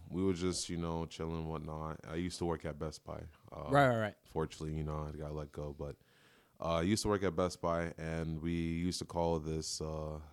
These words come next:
Speaker 1: kinda like a code name. You know how every job has a code name itself. So our code name was Code ten for, if you see any, like, f-, you know, fraudulent customers, they come in, they trying to buy, like, two MacBooks or, you know, some stupid, uh, stupid shit like that. So
Speaker 2: That's
Speaker 1: um,
Speaker 2: weird.
Speaker 1: yeah, dude. Like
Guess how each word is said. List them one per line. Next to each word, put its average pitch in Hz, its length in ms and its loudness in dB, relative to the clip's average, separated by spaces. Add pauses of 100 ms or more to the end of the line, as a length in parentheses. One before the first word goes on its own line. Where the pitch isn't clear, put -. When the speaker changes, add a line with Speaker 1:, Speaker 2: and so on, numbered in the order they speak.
(100)
Speaker 1:
kinda 85 180 0
like 78 120 -6
a 76 40 -10
code 85 300 0
name. 82 160 -2
You 85 60 0
know 82 120 0
how 78 100 -4
every 78 200 -4
job 76 220 -4
has 76 120 -6
a 76 40 -8
code 76 240 -4
name 76 200 -4
itself. 76 380 -4
So 76 280 -4 (400)
our 78 80 -4
code 82 220 0
name 80 160 2
was 76 120 -2
Code 78 300 -2
ten 87 420 2
for, 78 640 0 (460)
if - 60 -20
you - 40 -18
see - 180 -2
any, 78 140 -2
like, 73 260 -4
f-, - 200 -20
you 82 80 -2
know, 73 180 -2
fraudulent 78 540 -2
customers, 78 640 -4
they 73 80 -4
come 76 280 -4
in, 76 120 -4
they 76 80 -4
trying 78 200 -6
to 76 60 -4
buy, 73 100 -2
like, 73 220 -6
two 80 160 -2
MacBooks 73 560 -6
or, - 20 -4
you 73 160 -6
know, 73 100 -6
some 73 220 -10
stupid, 73 320 -10 (200)
uh, 73 200 -4
stupid 76 300 -6
shit - 200 -6
like - 140 -14
that. 73 180 -6
So - 280 -8 (840)
Speaker 2:
That's - 220 4
Speaker 1:
um, 151 100 2
Speaker 2:
weird. 254 340 6 (360)
Speaker 1:
yeah, 87 300 4
dude. 85 400 2
Like 78 180 -2